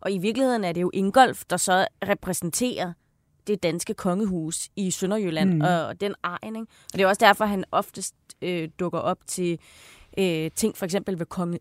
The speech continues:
Speaker 1: Koldinghus, når de åbner en ny udstilling, eller i det område, ikke? Og det er jo super godt for det danske kongehus, at han rent faktisk har indtaget den rolle,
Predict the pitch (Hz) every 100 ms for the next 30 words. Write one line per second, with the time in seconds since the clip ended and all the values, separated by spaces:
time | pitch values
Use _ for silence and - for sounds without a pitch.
0 | - - 180 175 165 226 - 202 180 180
1 | 185 185 185 196 - 196 180 208 180 165
2 | 165 160 160 160 175 196 - 165 185 180
3 | 165 185 220 - - - 196 262 - 339
4 | 349 233 208 - - - 170 185 - -
5 | 185 190 220 180 180 170 175 214 220 -
6 | 160 - 208 - - 226 262 - 165 175
7 | - 170 170